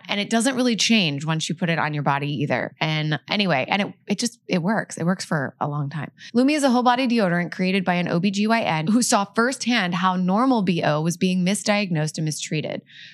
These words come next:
Lume is clinically proven to block odor all day and control odor for up to seventy-two hours. How? Unlike some deodorants that just try to mask the odor with fragrance, this is what I'm talking about,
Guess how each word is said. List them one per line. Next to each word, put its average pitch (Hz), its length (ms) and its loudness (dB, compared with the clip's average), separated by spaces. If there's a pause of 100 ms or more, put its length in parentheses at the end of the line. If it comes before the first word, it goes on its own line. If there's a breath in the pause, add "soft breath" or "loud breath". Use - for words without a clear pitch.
(120)
Lume 247 180 4
is 277 240 -2
clinically 277 500 0
proven 180 340 0
to 196 100 -2
block 185 320 0
odor 190 280 0
all 202 480 0
day 160 440 0
and 226 160 0
control 247 600 2
odor 180 300 2
for - 180 -2
up 196 120 -2
to 202 100 -2
seventy-two 214 920 0
hours. 165 520 -2 (300 soft breath)
How? 254 480 0 (380 soft breath)
Unlike 240 260 4
some 220 220 2
deodorants 208 560 0 (260)
that 196 160 2
just 196 220 -2
try 185 160 2
to 180 60 0
mask 165 300 0
the 170 100 0
odor 165 140 0
with 165 180 -2
fragrance, 160 440 0
this 165 120 -4
is 156 100 -8
what 156 120 -2
I'm 160 80 -2
talking 151 240 -2
about, 151 220 0